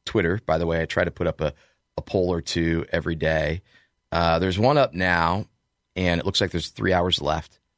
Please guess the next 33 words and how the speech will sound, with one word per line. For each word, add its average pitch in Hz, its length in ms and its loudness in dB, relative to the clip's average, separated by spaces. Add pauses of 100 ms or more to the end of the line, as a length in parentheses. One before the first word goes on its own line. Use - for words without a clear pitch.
(400)
Will 113 200 2
you 120 280 2
vote 101 540 0 (100)
for - 160 -4
the 98 100 2
Republican 95 560 0
nominee 82 600 -2
in 82 120 -4
twenty 82 260 -4
twenty-four 87 640 -2 (960)
in 82 80 -2
the 80 80 -2
race 80 220 0
for - 140 -8
potus? - 560 -2 (920)
Whether 60 160 -2
it's - 140 -4
Trump, 120 320 2 (800)
whether 67 200 -2
it's - 140 -10
Nikki 69 200 -6
Haley. 90 520 0 (640)
And, 82 440 0
uh, 78 180 4
it's - 160 2
interesting, 135 520 0
some 131 200 0
of 123 60 -2
the 117 60 0
people 117 300 -2
who 107 120 0
say 101 200 0
no 95 440 2